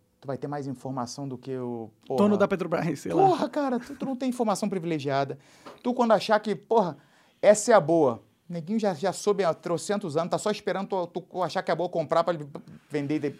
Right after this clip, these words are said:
Speaker 1: entendeu?
Speaker 2: Sim.
Speaker 1: Então, porra, os caras vendem curso de day trade, onde é, é, é, é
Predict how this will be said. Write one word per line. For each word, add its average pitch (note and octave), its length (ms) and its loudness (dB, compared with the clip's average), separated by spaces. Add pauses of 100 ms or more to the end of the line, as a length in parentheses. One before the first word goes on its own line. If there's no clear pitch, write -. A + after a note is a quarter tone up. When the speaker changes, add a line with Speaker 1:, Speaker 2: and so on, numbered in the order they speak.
(120)
Speaker 1:
entendeu? E3 300 -2 (100)
Speaker 2:
Sim. G3 320 2 (1400)
Speaker 1:
Então, G3+ 260 -2
porra, F3+ 220 -2
os C#3+ 80 -8
caras F#3 240 0
vendem D#3+ 200 -2
curso D3 240 -8
de C#3+ 40 -12
day D#3+ 120 0
trade, C#3+ 280 -4
onde D#3 180 -4
é, D3+ 180 0
é, - 320 -6 (200)
é, G2 60 -4
é - 60 -8